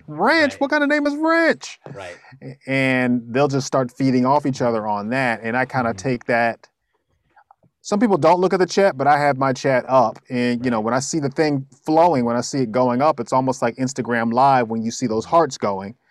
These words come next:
Speaker 2: Right.
Speaker 1: that people are liking what you're saying. And,
Speaker 2: Right.
Speaker 1: um, you know, don't, try not to feed too much into it,
Speaker 2: Right.
Speaker 1: but we just, we just know that because of that chat room, we know that, oh,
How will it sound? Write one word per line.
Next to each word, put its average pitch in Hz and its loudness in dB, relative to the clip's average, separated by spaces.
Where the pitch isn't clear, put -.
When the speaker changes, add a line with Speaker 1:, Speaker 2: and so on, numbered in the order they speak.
Speaker 2:
Right. 90 -16
Speaker 1:
that 113 -4
people 117 0
are 110 2
liking 120 0
what 110 -2
you're 107 -8
saying. 101 -4
And, 107 -6
Speaker 2:
Right. 110 -6
Speaker 1:
um, 104 -8
you 202 2
know, 135 2
don't, 196 2
try 233 2
not 175 4
to 165 -2
feed 175 -2
too 208 2
much 208 4
into 220 2
it, 240 -2
Speaker 2:
Right. 147 -10
Speaker 1:
but 156 4
we 151 2
just, 147 0
we 139 -2
just 143 2
know 147 4
that 123 0
because 139 0
of 143 2
that 123 0
chat 143 0
room, 117 -2
we 117 0
know 120 2
that, 110 -2
oh, 113 2